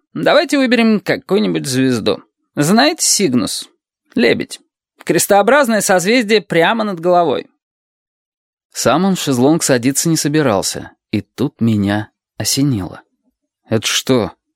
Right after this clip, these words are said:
гипноз?» «Да, Николас, вам нечего волноваться».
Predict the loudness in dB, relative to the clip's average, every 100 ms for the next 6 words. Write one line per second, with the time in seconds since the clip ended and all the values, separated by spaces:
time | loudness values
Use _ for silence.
0 | -6 2 2 2 0 0 0 -4 _ _
1 | _ _ _ _ _ _ _ -4 0 2
2 | 4 2 0 -4 -6 -10 -14 -8 0 2
3 | 2 0 -2 -2 0 0 2 4 4 4
4 | 0 -2 -10